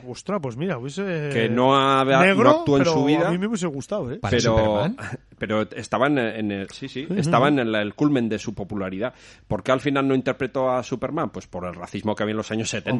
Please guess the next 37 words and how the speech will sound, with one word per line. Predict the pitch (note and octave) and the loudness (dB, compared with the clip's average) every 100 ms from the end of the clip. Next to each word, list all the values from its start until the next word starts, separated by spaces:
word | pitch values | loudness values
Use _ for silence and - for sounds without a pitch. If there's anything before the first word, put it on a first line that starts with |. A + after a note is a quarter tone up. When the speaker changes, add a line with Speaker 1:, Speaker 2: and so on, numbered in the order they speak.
| C3+ | -2
Speaker 1:
Hombre, | C3+ | -2
Speaker 2:
que | |
Speaker 1:
por | G2 | -2
Speaker 2:
vamos, | A#2+ A2 A2+ | 0 -2 -6
Speaker 1:
supuesto. | G#2+ G#2+ A2 | -12 -12 -10
Speaker 2:
un | G#2+ | -6
personaje | A2 A2 A2 A2 - A2 G#2+ G#2+ | -4 -2 -2 -2 -2 -2 0 -2
que | A2+ | -2
era | G#2+ | -2
blanco | G#2 A2 A2+ | 0 -2 -2
en | G#2 | -6
principio, | G#2 G2+ C3 A2+ E2 | -6 -6 -6 -6 -8
meter | E2+ E2 F#2+ | -10 -10 -8
un | G2+ G2+ | -6 -4
negro, | G#2 A#2+ | -4 -6
pues | - - | -8 -14
habría, | F2 F#2+ G2 | -12 -8 -6
habría | G2+ G2+ G#2 | -6 -6 -10
sido | - G#2+ | -8 -8
la | A#2 | -8
debacle. | F2+ F2 - F2+ D#2+ - - - | -8 -8 -10 -12 -20 -20 -20 -12
Y | - D3+ F#3+ | -4 -4 -2
otro, | C#3 C#3+ D3 C#3+ C3+ B2 A2+ G2+ - _ _ - | -4 -2 0 2 2 0 0 -4 -10 _ _ -12
otro, | A#2+ C#3 C#3 B2+ B2 | -4 -2 0 0 -2
otra | B2+ B2+ | -2 -4
persona | B2+ - D3+ | -4 -4 -4
que | G#2 | -4
estuvo | - A#2+ | -6 -6
a | |
punto | A2+ B2 A#2+ | -4 -6 -6
de | |
interpretar | A#2 A2+ G#2 G#2+ | -6 -8 -8 -8
a | |
Superman | - G#2 G2+ B2 E3 _ - - _ | -8 -10 -6 -6 -6 _ -20 -20 _
fue | C3 D#3+ | -2 0
Neil | C3 D3+ C#3+ | 2 0 0
Diamond. | B2 F#3+ A2 F2+ | -2 0 -2 -4